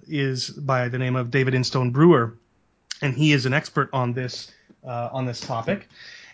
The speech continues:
And he's got a chapter in our second book. That second book is called A Consuming Passion, Essays on Hell and Immortality in Honor of Edward Fudge. And David Instone Brewer has a, uh,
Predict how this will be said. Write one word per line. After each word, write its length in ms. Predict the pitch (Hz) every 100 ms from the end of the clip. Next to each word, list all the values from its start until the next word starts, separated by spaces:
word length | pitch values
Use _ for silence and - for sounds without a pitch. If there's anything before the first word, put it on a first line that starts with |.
| -
And 340 | 160 160 160
he's 220 | 160 208
got 100 | 202
a 100 | 185
chapter 440 | - - 208 190 165
in 60 |
our 80 | 156
second 360 | - 180 - 139
book. 280 | 156 123 127
That 140 | 135
second 200 | - 156
book 160 | 135 139
is 80 | 135
called 200 | 143 123
A 40 |
Consuming 460 | 117 131 - 135 123
Passion, 560 | - 139 131 143 131 127
Essays 320 | 127 139 131
on 160 | 123
Hell 360 | 117 135 131 123
and 160 | 127 127
Immortality 720 | 127 120 - 139 135 120 120
in 80 | 123
Honor 260 | 127 127
of 140 | 120 131
Edward 260 | 123 117
Fudge. 400 | - 202 143 151 - - - - - -
And 160 | 156
David 200 | 175 190
Instone 360 | 185 175 180 165
Brewer 320 | 190 196 170
has 320 | 175 160 147
a, 320 | 156 151 147 143
uh, 300 | 147 143